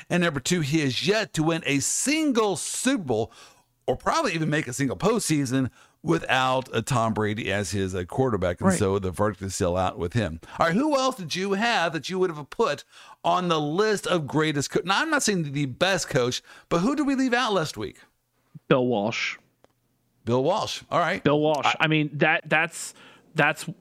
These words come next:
Speaker 2: that's my love, right? Bill Walsh, that was my childhood.
Speaker 1: Yes.
Speaker 2: Um, I, and I, and of course, I would not put him at number one. I don't think Bill Walsh is number one. But my love of football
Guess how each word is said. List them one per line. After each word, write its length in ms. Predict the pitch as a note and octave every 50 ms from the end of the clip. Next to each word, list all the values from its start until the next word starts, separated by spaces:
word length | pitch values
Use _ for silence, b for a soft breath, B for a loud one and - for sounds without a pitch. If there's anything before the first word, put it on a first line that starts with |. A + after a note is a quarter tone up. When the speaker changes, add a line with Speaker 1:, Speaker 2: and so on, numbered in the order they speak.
| _ _
Speaker 2:
that's 240 | D3+ D3+ C#3+ - -
my 140 | D3+ D3 C#3
love, 380 | C#3+ D#3+ F#3 E3 A2 - -
right? 180 | B2 A#2 B2 B2
Bill 220 | B2+ D3+ D3+ D3+
Walsh, 500 | C#3+ C#3+ C#3+ D3 D3 D#3+ E3+ E3 - - - - _
that 200 | - D3+ D3+ D#3+
was 140 | D#3+ E3+ D3+
my 140 | E3 D3+ C3+
childhood. 720 | - - - D#3+ - G#3 F3 C#3 A#2 A2 G2+ D#2 - - - B B B B B B B B B B
Speaker 1:
Yes. 280 | - G2 D2 - - - -
Speaker 2:
Um, 420 | D3 D#3 D#3 C#3 C3 A#2+ A#2 A#2+ B B B B B _ _
I, 80 | - - - B3+
and 140 | B3 B3+
I, 100 | B3 B3 - -
and 80 | B3+ C4
of 120 | A#3+ B3
course, 160 | - E4+ - -
I 60 | - A3+
would 160 | A#3 C#4+ C4+
not 160 | C#4+ C#4 -
put 140 | - A3 A3+
him 80 | B3
at 100 | B3 -
number 220 | G3+ F3+ F3 F#3+ G3+
one. 240 | A#3 - - C3+ -
I 80 | - D3
don't 160 | D#3 F3+ G3
think 160 | A3 G3 E3
Bill 160 | F#3+ F#3+ F#3+
Walsh 320 | E3+ D#3 C#3+ D3 E3 - F#3+
is 80 | E3
number 180 | - F3+ F3 F#3
one. 220 | G3 A#3+ B3 F#3 B B B B B
But 160 | - F3 -
my 380 | E3+ E3 F3 F3+ G3+ C4+ E4 D#4 -
love 380 | G#3 G3 G3+ A3 C4 B3+ A3 - -
of 220 | G3 G#3 A#3 A#3 -
football 800 | - - B3 C4+ - - - D#3+ B2+ A2 F2+ - - D#3+ -